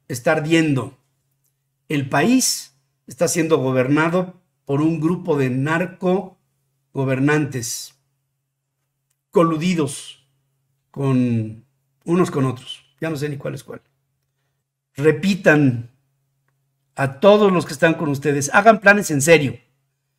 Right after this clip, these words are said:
Es como si les digo que, que va a llover y saquen el paraguas. Bueno, pues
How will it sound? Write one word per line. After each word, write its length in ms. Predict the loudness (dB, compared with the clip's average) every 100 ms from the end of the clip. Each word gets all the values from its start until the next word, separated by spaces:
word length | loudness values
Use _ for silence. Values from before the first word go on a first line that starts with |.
| _ _ -4
Es 160 | -2
como 200 | 0 0
si 120 | 0
les 160 | -2 -2
digo 260 | 0 0 0
que, 540 | 0 0 -2 -8 _ _ _ _ _
que 100 | 2
va 120 | 4
a 20 |
llover 260 | 4 2 2
y 40 |
saquen 280 | 2 0 2
el 80 | 0
paraguas. 680 | 4 6 8 6 4 -6 -16 _ _ _ _ _ _ _ _ _ _
Bueno, 320 | -2 0 2 0
pues 580 | -2 -2 -6 -10 _